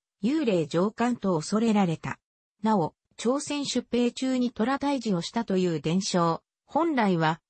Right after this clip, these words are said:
黒田長政とその家臣の逸話であるが、後世に清正の逸話にすり替えられているがあり、そこから、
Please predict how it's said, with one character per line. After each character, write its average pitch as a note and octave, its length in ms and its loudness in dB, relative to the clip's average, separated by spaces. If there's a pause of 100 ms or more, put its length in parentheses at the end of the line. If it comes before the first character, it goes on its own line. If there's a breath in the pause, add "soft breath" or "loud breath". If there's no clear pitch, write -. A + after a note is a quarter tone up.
(140)
黒 E4 260 2
田 G#3 120 2
長 E3+ 240 0
政 C#4 280 -2
と F3+ 100 -4
そ F3 160 0
の A3 140 2
家 F3+ 140 -2
臣 G#3+ 260 2
の F3+ 120 2
逸 E3 220 -2
話 A#3+ 160 0
で A3 120 2
あ G#3 100 2
る F#3+ 140 0
が、 E3 220 -2 (200)
後 D#4 220 0
世 B3 240 0
に F#3 140 2
清 C4+ 300 0
正 C4 260 0
の F#3 140 2
逸 F3 220 -4
話 A#3+ 160 0
に A3 120 0
す - 140 -4
り A#3+ 120 -2
替 C4+ 260 0
え - 20 -2
ら C4 120 -2
れ B3+ 100 0
て G#3 100 -2
い F3 140 2
る D#3+ 140 -2
が D3+ 80 0
あ D3 60 0
り、 D#3 220 -4 (200)
そ F3+ 180 0
こ C4 120 0
か A#3 140 0
ら、 G#3 200 2